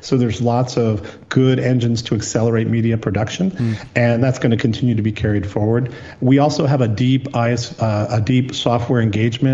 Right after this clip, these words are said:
Speaker 1: with all of the creator companies. And, and what's really interesting there is that now this whole, "How do you become a great creator?" uh, device,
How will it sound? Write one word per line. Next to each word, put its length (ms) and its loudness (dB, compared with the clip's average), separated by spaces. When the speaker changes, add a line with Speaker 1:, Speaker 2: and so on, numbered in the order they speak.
Speaker 1:
with 400 0
all 180 4
of 120 0
the 60 -2
creator 340 -2
companies. 580 -2
And, 260 4
and 120 2
what's 160 2
really 260 2
interesting 380 0
there 260 2
is 180 0
that 200 -2
now 320 2
this 360 -2
whole, 540 2
"How 140 0
do 60 4
you 80 4
become 240 0
a 40 0
great 300 -2
creator?" 720 2
uh, 140 2
device, 420 0